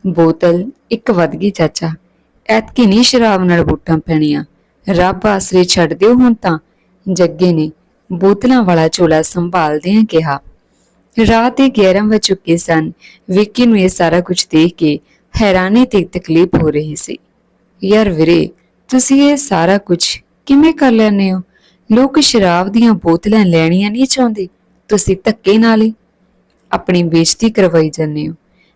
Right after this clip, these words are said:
ਵਿੱਕੀ ਨੇ ਜੱਗੇ ਨੂੰ ਪੁੱਛਿਆ। "ਐਤਕੀ ਪਤਾ ਨਹੀਂ ਕੀ ਹੋ ਗਿਆ, ਪਹਿਲਾਂ ਤਾਂ ਮੰਗ ਮੰਗ ਕੇ ਲੈਂਦੇ ਸੀ,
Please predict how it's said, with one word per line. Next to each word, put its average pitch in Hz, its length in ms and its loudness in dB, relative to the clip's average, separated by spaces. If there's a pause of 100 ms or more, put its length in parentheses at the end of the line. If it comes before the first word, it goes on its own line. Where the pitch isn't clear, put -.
(140)
ਵਿੱਕੀ 226 400 0
ਨੇ 320 180 4
ਜੱਗੇ 196 340 2
ਨੂੰ 285 140 4
ਪੁੱਛਿਆ। 156 500 -2 (1120)
"ਐਤਕੀ 285 380 0
ਪਤਾ 247 340 -2
ਨਹੀਂ 339 180 0 (100)
ਕੀ 320 300 2
ਹੋ 240 100 4
ਗਿਆ, 156 260 0 (320)
ਪਹਿਲਾਂ 180 280 2
ਤਾਂ 208 160 0
ਮੰਗ 160 240 0
ਮੰਗ 170 240 0
ਕੇ 214 140 -2
ਲੈਂਦੇ 214 340 0
ਸੀ, 226 240 -4